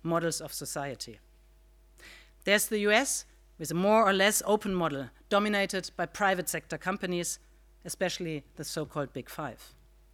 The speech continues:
And then there's the Chinese model with their tech giants, Alibaba, Baidu, Tencent, dominated and benefiting from a clear government strategy and ambition, and then a rigorous execution with huge investments,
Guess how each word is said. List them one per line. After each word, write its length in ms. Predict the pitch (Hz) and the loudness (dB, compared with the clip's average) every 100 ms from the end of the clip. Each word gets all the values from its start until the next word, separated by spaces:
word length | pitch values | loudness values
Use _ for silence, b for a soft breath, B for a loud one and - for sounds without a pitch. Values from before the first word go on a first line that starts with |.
| _ B B | _ B B
And 100 | 226 | 4
then 140 | 277 | 8
there's 220 | 302 277 - | 8 6 4
the 120 | - | -2
Chinese 520 | - 214 220 233 - | 2 2 2 0 0
model 320 | 175 139 127 b b | -2 -2 -6 b b
with 160 | 190 | -4
their 160 | - 202 | 2 2
tech 380 | 202 185 - - | 2 -4 -6 -4
giants, 460 | 160 143 127 117 | -2 -2 -4 -6
Alibaba, 540 | - 170 175 180 170 151 | -6 4 8 8 6 4
Baidu, 340 | 151 147 190 | 0 0 -2
Tencent, 600 | 170 196 175 - 139 127 - - B B B B B | 0 0 0 0 -2 -6 -14 -20 B B B B B
dominated 680 | 233 240 240 226 220 208 - - - | 6 8 8 6 4 -2 -6 -16 -12
and 120 | 175 | 2
benefiting 460 | 202 214 - 196 190 | 2 4 0 -2 -4
from 200 | 208 202 | -4 -6
a 60 | |
clear 500 | 185 - 233 254 254 | -8 -6 0 2 2
government 460 | 233 208 202 190 180 | 2 2 2 -2 -4
strategy 540 | - 180 156 139 123 b b - | -4 -2 -4 -6 -10 b b -4
and 240 | 208 233 | 0 2
ambition, 440 | 208 175 - 135 - b | 0 -2 -4 -8 -12 b
and 140 | 190 190 | -6 -2
then 140 | 208 | 0
a 80 | 202 | 0
rigorous 680 | 170 208 233 196 175 160 - | 2 4 4 4 4 2 -4
execution 560 | - - 160 196 185 170 | -6 -8 -4 -4 -4 -6
with 100 | 160 | -6
huge 760 | - - - 294 320 320 247 | -10 -14 -4 0 2 0 0
investments, 680 | 226 196 180 - 151 107 - | 0 2 0 -2 -8 -8 -12